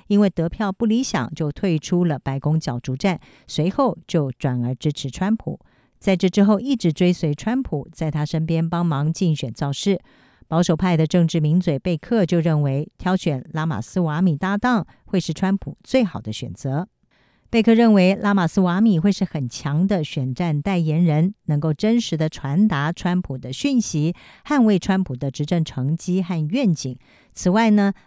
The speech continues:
拉马斯瓦米常常会有创新的点子，也被认为能够吸引年轻选民。第六位是因为众议院议长之争而成名的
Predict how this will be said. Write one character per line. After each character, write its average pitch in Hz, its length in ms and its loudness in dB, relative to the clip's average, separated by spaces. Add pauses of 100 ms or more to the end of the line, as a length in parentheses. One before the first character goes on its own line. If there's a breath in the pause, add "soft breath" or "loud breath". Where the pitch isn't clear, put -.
拉 196 120 0
马 180 100 0
斯 - 180 -4
瓦 170 200 0
米 196 180 2
常 165 220 -4
常 165 200 -2
会 180 140 -2
有 135 160 -2
创 190 240 -2
新 220 160 0
的 254 120 0
点 127 260 -6
子， - 240 -10 (260 soft breath)
也 151 80 -6
被 175 160 -2
认 196 220 2
为 156 300 0
能 147 120 0
够 160 140 -2
吸 165 300 -2
引 127 180 -2
年 131 180 0
轻 156 180 -2
选 120 200 -4
民。 120 320 -2 (680)
第 180 140 -2
六 247 280 2
位 185 240 2
是 160 200 -2
因 170 100 4
为 160 100 2
众 170 220 2
议 165 80 4
院 170 260 2
议 202 140 0
长 139 260 -4
之 175 140 -2
争 220 260 4
而 156 240 0
成 160 360 0
名 160 280 4
的 170 220 0